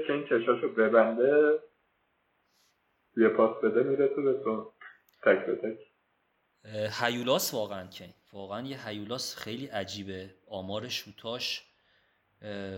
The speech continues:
Speaker 2: و دقت شوتاش، پاسا، یه، اه، آمارایی که جزء می‌شن روی پاسا، که پاسا رو میان به سه قسمت
Speaker 1: ام.
Speaker 2: تقسیم می‌کنن. پاسایی که، اه،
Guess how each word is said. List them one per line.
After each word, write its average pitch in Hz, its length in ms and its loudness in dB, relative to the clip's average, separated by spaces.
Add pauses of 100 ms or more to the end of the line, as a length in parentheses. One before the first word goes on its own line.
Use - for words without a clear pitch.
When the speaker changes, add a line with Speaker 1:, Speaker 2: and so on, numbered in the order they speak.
(160)
Speaker 2:
و 98 80 -10
دقت 104 540 -8
شوتاش، 107 600 -12 (100)
پاسا، 104 400 -6 (380)
یه، 139 520 -2
اه، 120 280 -2
آمارایی 117 680 -4
که 156 400 -4
جزء 139 340 -4
می‌شن 160 320 -4
روی 107 180 -8
پاسا، 110 840 -8
که 117 100 -18
پاسا 110 340 -8
رو 107 80 -8
میان 104 260 -8
به 101 80 -8
سه - 200 -6
قسمت 107 360 -8
Speaker 1:
ام. 104 60 -8
Speaker 2:
تقسیم 101 360 -12
می‌کنن. 98 500 -12
پاسایی 98 380 -12
که، 98 280 -14 (640)
اه، 98 400 -8